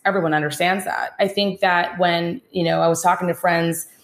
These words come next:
in New York and doctors at New York Presbyterian, they're at the front lines of this thing from a completely different perspective, and understanding what was happening with the science was a tremendous comfort,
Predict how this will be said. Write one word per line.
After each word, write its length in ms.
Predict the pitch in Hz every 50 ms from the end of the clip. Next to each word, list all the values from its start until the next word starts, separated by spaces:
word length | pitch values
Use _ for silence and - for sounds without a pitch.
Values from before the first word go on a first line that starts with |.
| _ _ -
in 120 | 170 165
New 100 | 160 156
York 340 | 165 196 220 185 147 139 - -
and 100 | 175 170
doctors 420 | 160 160 156 160 - 180 165 147
at 80 | 180 175
New 80 | 175 165
York 220 | 165 160 165 -
Presbyterian, 840 | 170 160 - - - 151 208 220 208 185 165 160 156 156 156 151 151 - - - _ _ _ _ _ _ _ _ _ _ _ _
they're 580 | 185 160 156 190 202 226 247 240 220 202 202 -
at 120 | 180 180
the 80 | - 190
front 260 | 190 - 190 180 185
lines 240 | 180 170 170 165 180
of 60 | 180
this 160 | 170 170 165
thing 200 | - 165 156 156
from 140 | 151 - 160
a 60 | 160
completely 400 | 156 - 156 147 170 180 165 180
different 240 | 160 160 160 160 151
perspective, 600 | - 165 - - 156 156 - 214 220 233 240 220 - - -
and 360 | 190 180 175 170 175 175 - -
understanding 680 | 208 214 247 254 254 - - - 202 196 208 196 185
what 120 | 165 175 170
was 120 | 165 -
happening 360 | - 180 180 180 - 196 185
with 120 | 175 170 -
the 60 | 180
science 640 | 175 - 165 156 156 175 233 302 311 - - - - - - _ _ _ -
was 200 | 190 202 190 196
a 80 | 190
tremendous 560 | 190 - - 196 190 185 185 190 185 175 175
comfort, 540 | - - - 165 156 - - - - - -